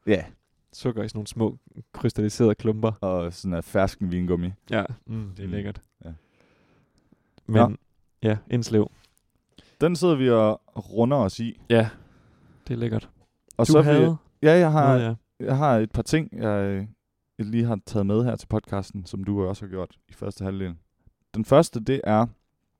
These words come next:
Speaker 1: jeg har været i gang med at anskaffe mig sådan en, en, øh, en, en form for mobilcover, men hvor der også er en pung i. Altså, der, så der er også en kortholder i.
Speaker 2: Ja.
Speaker 1: Som der er mange, der har. Altså, hvor det lige bliver sådan, til sådan en lille bog, <laughs> som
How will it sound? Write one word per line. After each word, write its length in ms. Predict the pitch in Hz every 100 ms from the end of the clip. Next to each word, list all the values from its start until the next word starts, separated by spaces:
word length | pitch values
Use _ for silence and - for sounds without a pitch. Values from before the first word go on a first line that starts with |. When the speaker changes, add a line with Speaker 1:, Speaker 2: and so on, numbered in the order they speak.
| _ - - -
Speaker 1:
jeg 120 | 120
har 60 | 127
været 120 | 107
i 40 |
gang 160 | 110 123
med 80 | 113
at 60 |
anskaffe 460 | 104 120 - 107 -
mig 100 | 98
sådan 240 | - 104
en, 440 | 101 95 92 92 104 _ _ _ _ _ _ _ _ _ _ _ _
en, 180 | 104 95
øh, 400 | 95 90 87 87 87 -
en, 100 | 101 - -
en 60 | 95
form 220 | 131 110
for 100 | 104
mobilcover, 800 | 101 101 165 117 92 113 107 120
men 160 | 113
hvor 140 | 92 101
der 80 | 90
også 260 | 107 -
er 60 | 95
en 80 | 87
pung 340 | 135 127 -
i. 200 | 95 87 - -
Altså, 160 | -
der, 140 | - 92
så 140 | -
der 100 | 92
er 40 | 92
også 180 | 107
en 60 | 110
kortholder 460 | - 113 123 87 80
i. 120 | 80 - _ _ 135
Speaker 2:
Ja. 120 | 120 - _ _ _ _ _ _
Speaker 1:
Som 240 | - 95 87
der 80 |
er 60 | 87
mange, 280 | 85 85 95
der 80 | 92
har. 300 | 98 85 - _
Altså, 180 | - -
hvor 320 | 92 90 82 -
det 80 | 98
lige 260 | 95 104 101
bliver 120 | 98
sådan, 240 | 104 92
til 140 | - 78
sådan 140 | 104
en 80 | 95
lille 180 | 101 107
bog, 440 | 113 131 92 78 -
<laughs> 60 |
som 180 | - 98